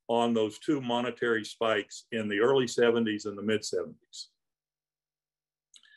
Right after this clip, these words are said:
And, uh, they, they weren't quite as high, but the, the real problem was that the Fed, um, never, uh,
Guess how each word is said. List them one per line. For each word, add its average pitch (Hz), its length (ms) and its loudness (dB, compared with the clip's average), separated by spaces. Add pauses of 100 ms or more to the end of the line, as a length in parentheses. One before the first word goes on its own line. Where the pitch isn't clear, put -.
(360)
And, 113 360 6
uh, 107 420 6
they, 113 120 6
they 110 220 2
weren't 127 300 2
quite 143 300 6
as 131 160 -4
high, 98 500 -4 (1040)
but 117 260 2 (160)
the, 117 220 4 (100)
the 113 100 2
real 147 280 4
problem 160 640 0 (680)
was 117 640 2
that 117 240 -2 (200)
the 110 120 -6
Fed, 120 580 4 (800)
um, 107 640 -2 (100)
never, 135 680 4 (180)
uh, 107 460 -6